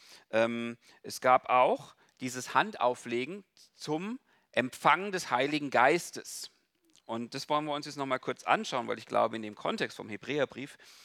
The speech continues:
hängt es da, ähm, sehr eng miteinander zusammen. Ähm, und zwar, wenn ihr in die Apostelgeschichte schaut,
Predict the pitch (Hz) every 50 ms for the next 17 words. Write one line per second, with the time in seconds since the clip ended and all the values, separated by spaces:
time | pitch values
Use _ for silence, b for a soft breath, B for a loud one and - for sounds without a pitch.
0 | B B B B B - 123 127 123 139 127 - - 123 123 123 123 123 _ b
1 | b b b b b b - 110 110 113 113 113 113 113 110 - _ _ - -
2 | _ _ _ _ - - - 123 123 127 127 - - 110 117 113 120 120 120 -
3 | b b b b - 117 - 110 113 110 110 107 110 104 104 107 107 b b b
4 | b b b - - 117 101 113 110 110 104 92 - _ _ _ _ _ _ _
5 | _ _ _ _ _ _ _ _ _ _ _ _ _ _ _ _ _ _ _ _
6 | _ _ _ _ _ _ _ _ _ - - _ _ _ _ _ _ _ _ _
7 | _ _ _ _ _ _ _ _ _ - - b b b b b b b b b
8 | b b b 135 123 123 127 131 123 123 131 135 - 151 156 135 117 120 147 185
9 | 214 202 196 180 - - 214 226 - - 143 139 135 147 151 - - 139 - -
10 | 156 143 139 196 220 -